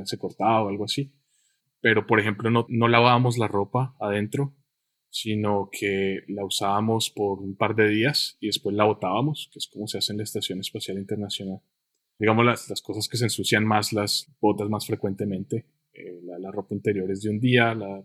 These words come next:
pero las camisetas son de, te duran un par de días.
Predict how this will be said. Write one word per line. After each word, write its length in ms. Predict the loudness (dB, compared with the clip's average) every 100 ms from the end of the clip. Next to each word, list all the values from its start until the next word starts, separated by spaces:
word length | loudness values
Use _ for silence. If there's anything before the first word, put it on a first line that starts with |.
| -8
pero 280 | -6 -6 -8 _
las 160 | -12 -8
camisetas 600 | -4 -4 -4 -6 -6 -6
son 300 | -8 -10 -16
de, 280 | -12 -14 -12
te 80 | -8
duran 460 | -6 -6 -8 -10 -12 _ _ _ _ _ _
un 140 | -16 -6
par 160 | -4
de 140 | -4 -6
días. 500 | -8 -10 -12 -14